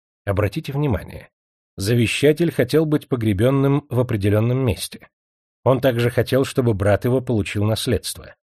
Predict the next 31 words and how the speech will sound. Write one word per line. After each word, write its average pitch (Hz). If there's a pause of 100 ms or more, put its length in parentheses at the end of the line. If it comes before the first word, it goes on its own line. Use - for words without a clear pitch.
(480)
Но 107
если 156
мы 160
внимательно 156
прочтём 127
эти 117
пункты, 160
мы 151
увидим, 131
что 120
он 139
сделал 143
фактически 151
невозможным — 160 (400)
выполнение 107
своей 98
воли. 80 (720)
Он 190
желает 156
быть 123
погребённым 127
в 156
определённом 92
месте 123 (400)
и 143
выполнение 113
своей 104
воли 120
возлагает 110
на 123
Годфри. -